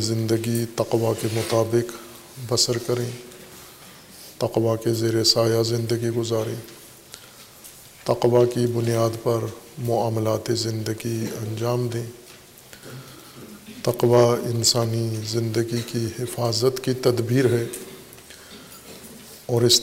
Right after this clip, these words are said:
تدبیر کا بنیادی رکن قرآن کریم نے دیگر ارکان کے علاوہ عدل و عدالت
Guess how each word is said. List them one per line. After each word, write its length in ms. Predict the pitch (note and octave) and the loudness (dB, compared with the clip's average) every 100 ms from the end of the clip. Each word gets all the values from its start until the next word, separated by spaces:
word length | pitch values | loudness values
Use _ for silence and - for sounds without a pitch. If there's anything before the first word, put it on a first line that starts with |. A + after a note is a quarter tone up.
| B2 | 6
تدبیر 380 | A#2 A2+ B2 B2+ B2 | 6 6 4 4 4
کا 140 | A#2 A#2 A2+ | 6 6 2
بنیادی 480 | A#2 A#2 A#2 A2+ A#2+ A2+ | 0 4 4 4 4 4
رکن 280 | B2 B2+ B2 A#2+ - | 4 4 2 0 -2
قرآن 360 | A#2 - A#2 A2 A2 | -2 0 -2 -2 0
کریم 280 | B2 B2 A#2+ | 2 4 2
نے 160 | A2+ A#2+ - - - C3 A2 | -2 -4 -8 -16 -18 -8 -2
دیگر 300 | A#2+ A#2 A#2 C3 | 4 4 4 2
ارکان 420 | A#2 A2+ A#2+ A#2 A2+ | 0 0 -2 -2 -4
کے 160 | A#2 A2+ A2+ A#2 B2+ | -2 -2 -2 -8 -4
علاوہ 360 | A#2 B2 B2 A#2 B2+ - - - - - - - - - - | 2 4 4 2 -4 -10 -18 -20 -20 -20 -20 -20 -20 -16 2
عدل 320 | A#2 A#2 B2 B2 | 4 6 6 8
و 160 | A#2 A2+ | 6 2
عدالت 520 | B2 A2 A2+ A2+ A#2 | 0 4 6 8 4